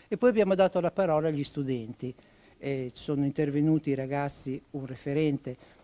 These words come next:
del gruppo di Radio Immaginaria, che appunto ha seguito un po' questa, tutta l'esperienza andando in giro anche per tutta la regione,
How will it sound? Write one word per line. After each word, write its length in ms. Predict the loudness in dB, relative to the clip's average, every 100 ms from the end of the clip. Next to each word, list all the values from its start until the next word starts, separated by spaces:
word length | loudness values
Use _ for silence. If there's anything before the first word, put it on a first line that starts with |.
| -6
del 180 | -4 -2
gruppo 320 | -2 -2 -4
di 100 | -2
Radio 260 | -2 -4 -6
Immaginaria, 800 | -6 -2 0 2 0 -2 -8 -10
che 200 | -10 -10 -12
appunto 540 | -16 -12 -12 -12 -14
ha 100 | -12
seguito 500 | -10 -8 -6 -6 -6
un 100 | -10
po' 200 | -8 -10
questa, 460 | -10 -12 -10 -12 -12
tutta 240 | -10 -8
l'esperienza 800 | -8 -8 -8 -4 -2 -2 -4 -10 -12 -20 -20 -14 -6
andando 400 | -2 0 0 -2
in 60 | -2
giro 260 | 0 -2
anche 180 | -2 -8
per 180 | -12 -10
tutta 240 | -8 -6 -4
la 100 | -4
regione, 640 | -4 -2 -2 0 0